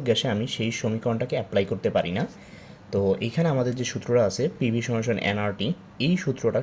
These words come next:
শুধুমাত্র আমার আদর্শ গ্যাসের জন্য খাটে। But যখন আমি রিয়েলিটিতে আসি, মানে আমার রিয়েল গ্যাসের ক্ষেত্রে আসি, তখন দেখা যায় এই সূত্রের এই যে এই সাইডটা, আমাদের বাম সাইডটা আমাদের একটু পরিবর্তন করতে হয় কিছু একটা জিনিস দিয়ে, যার কারণে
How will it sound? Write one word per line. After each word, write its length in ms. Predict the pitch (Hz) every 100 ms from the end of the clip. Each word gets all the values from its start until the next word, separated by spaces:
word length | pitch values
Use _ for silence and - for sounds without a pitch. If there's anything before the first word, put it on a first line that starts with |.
| -
শুধুমাত্র 400 | 151 170 185 -
আমার 160 | 165 -
আদর্শ 360 | - 113 135 -
গ্যাসের 320 | 160 120 - 104
জন্য 240 | 110 110 180
খাটে। 280 | - 107 - - - - - - -
But 100 | 107 113
যখন 200 | 117 185
আমি 160 | 180 180 120
রিয়েলিটিতে 460 | 120 127 139 160 151
আসি, 300 | 101 - 107 190 -
মানে 120 | 120 104
আমার 140 | 104 101
রিয়েল 200 | 117 135 160
গ্যাসের 240 | 127 123
ক্ষেত্রে 240 | 117 107 104 95
আসি, 120 | 143 160
তখন 180 | 117 165 160
দেখা 160 | 123
যায় 200 | 107 131 220 - - -
এই 280 | 117 143 180 -
সূত্রের 520 | 131 - - 101 123 160 -
এই 120 | 117
যে 60 | 120 -
এই 160 | 143 175
সাইডটা, 500 | 151 101 95 - 101 147 233
আমাদের 180 | 113 101
বাম 140 | 101 123
সাইডটা 380 | 160 143 110 - 127
আমাদের 180 | 107 107 131
একটু 160 | - 190
পরিবর্তন 400 | 165 131 131 120 113
করতে 180 | 110 -
হয় 200 | 110 165 - - - -
কিছু 140 | 131 127
একটা 160 | 117 117
জিনিস 180 | 117 117 107
দিয়ে, 140 | 107 143 - - - - - - -
যার 200 | 113 101 -
কারণে 220 | 170 117